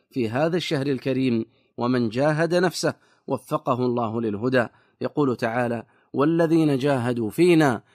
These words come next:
لنهدينهم سبلنا". وإن من أعظم ما ابتلينا به في زماننا هذا، وهو ما أضاع الكثير من أوقاتنا، بل وأضاع الكثير من حسناتنا،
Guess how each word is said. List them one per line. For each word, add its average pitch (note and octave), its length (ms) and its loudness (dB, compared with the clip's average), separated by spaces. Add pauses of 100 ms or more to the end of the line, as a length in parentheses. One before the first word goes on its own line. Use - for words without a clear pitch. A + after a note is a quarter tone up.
(160)
لنهدينهم B2 1200 0
سبلنا". A#2 720 0 (360)
وإن F3 340 4
من F3 120 2
أعظم E3+ 400 4
ما F3+ 60 2
ابتلينا F3 460 2
به D#3+ 300 2
في D3+ 120 -2
زماننا C3 640 -2
هذا، G2+ 200 -10 (360)
وهو C#3+ 280 2
ما E3 280 2
أضاع E3 240 2
الكثير E3 440 -2
من E3+ 160 0
أوقاتنا، C#3+ 640 0 (320)
بل E3+ 280 2
وأضاع E3 580 2
الكثير E3+ 460 0
من F#3 180 2
حسناتنا، C3 720 -2